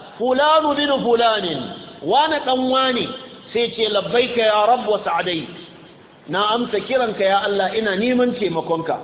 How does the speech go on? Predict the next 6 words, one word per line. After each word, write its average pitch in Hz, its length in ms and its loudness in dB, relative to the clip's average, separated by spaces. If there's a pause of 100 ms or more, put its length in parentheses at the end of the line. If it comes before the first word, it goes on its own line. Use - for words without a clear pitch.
(440)
Sai 180 100 -4
Allah 190 360 0
ce 190 100 0
mai, 175 220 -2
"Udunu, 196 380 0 (180)
matso." 214 560 0